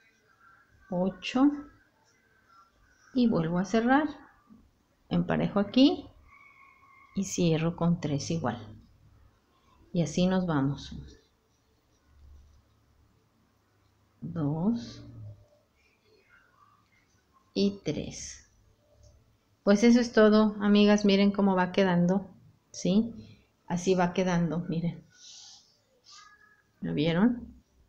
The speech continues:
Miren. Se ve muy bonita. Una vez terminada la bolsa, se ve bien bonita. Y aquí arriba, nada más en cada fichita voy a hacer tres puntos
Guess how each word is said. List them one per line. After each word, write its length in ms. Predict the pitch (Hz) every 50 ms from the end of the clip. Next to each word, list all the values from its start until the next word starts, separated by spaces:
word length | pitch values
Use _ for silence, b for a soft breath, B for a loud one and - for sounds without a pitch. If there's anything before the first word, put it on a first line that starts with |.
| _ _ _ _ _ _ _ _ _ _ _ _ _ _ _ - - -
Miren. 440 | - 170 160 170 175 190 202 196 - - - - - - - - _ _ b b b b b b b
Se 180 | b - 233 220
ve 140 | 214 233 240
muy 240 | 247 254 262 277
bonita. 760 | 277 294 311 294 269 262 240 240 - 262 285 349 - - - -
Una 160 | 247 254 269 262
vez 160 | 269 277 277
terminada 500 | - 302 262 233 220 202 202 208 226 233
la 120 | 226 208
bolsa, 320 | 180 180 190 190 - - 214
se 140 | - 180
ve 140 | 165 170 170
bien 200 | 170 175 190 196
bonita. 340 | 190 196 196 196 196 196 233
Y 80 | 240 247
aquí 280 | 247 247 247 277 277
arriba, 540 | 277 269 254 262 254 254 269 302 302 - - - - - - _ _ _ _ _ _ _ _ _ _ _ _ B B B B B B B B B
nada 240 | 208 214 240 254 254
más 340 | 240 240 247 240 - - - - -
en 180 | 208 202 190 180
cada 240 | 214 208 220 240 240
fichita 440 | 240 254 240 - 247 220 - 233
voy 180 | 214 220 214 220
a 40 | 214
hacer 560 | 214 - - 208 208 214 - - - - - _ _ _ _ _ _ _ _ _ _ _ _ _ _ _
tres 460 | - 214 220 233 240 254 262 254 -
puntos 840 | - - 254 254 240 233 233 233 240 262 277 320 302 - - - -